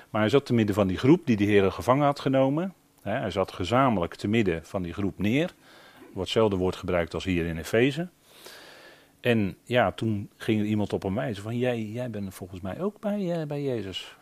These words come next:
Ja, jij bent ook bij die." En toen ontkende hij het drie keer. En dat, en toen bij de derde keer, of na de derde keer, toen kraaide de haan twee keer. En toen keek de Heer naar hem.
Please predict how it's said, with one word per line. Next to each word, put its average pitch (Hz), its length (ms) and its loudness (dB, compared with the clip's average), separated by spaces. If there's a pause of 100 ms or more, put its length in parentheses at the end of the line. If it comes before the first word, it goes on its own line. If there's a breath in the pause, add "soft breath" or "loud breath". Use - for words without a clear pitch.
Ja, 139 120 -10
jij 87 140 -6
bent 82 140 -6
ook 151 160 -8
bij 165 140 -8
die." 151 280 -8 (1080 soft breath)
En 113 140 -4
toen 92 180 -6
ontkende 107 400 0
hij 98 80 0
het 90 120 -4
drie 107 160 -2
keer. 120 300 -4 (380)
En 90 160 -8
dat, 92 400 -6
en 90 420 -8
toen 95 160 -6
bij 90 140 0
de 87 140 -6
derde 131 240 0
keer, 95 340 2 (420 loud breath)
of 98 160 -6
na 110 180 4
de 98 120 -2
derde 117 240 4
keer, 92 340 0
toen 87 280 -8
kraaide 110 400 2
de 92 100 -2
haan 90 260 -2
twee 95 260 0
keer. 101 260 -2
En 87 80 -6
toen 95 120 -10
keek 120 260 -2
de 104 60 -4
Heer 90 180 -4
naar 80 240 -6
hem. 110 160 -12